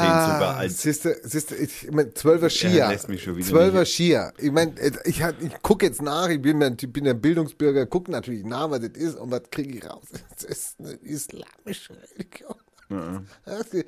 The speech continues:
Speaker 1: schiitische Gruppierung, ja, aus dem zehnten Jahrhundert im Irak entstanden. Also,
Speaker 2: Ist
Speaker 1: die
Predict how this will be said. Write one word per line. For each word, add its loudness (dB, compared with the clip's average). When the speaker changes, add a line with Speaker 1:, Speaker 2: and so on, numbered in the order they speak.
Speaker 1:
schiitische -6
Gruppierung, -6
ja, -4
aus -6
dem -6
zehnten 0
Jahrhundert 2
im -2
Irak -2
entstanden. -6
Also, 0
Speaker 2:
Ist -10
Speaker 1:
die 8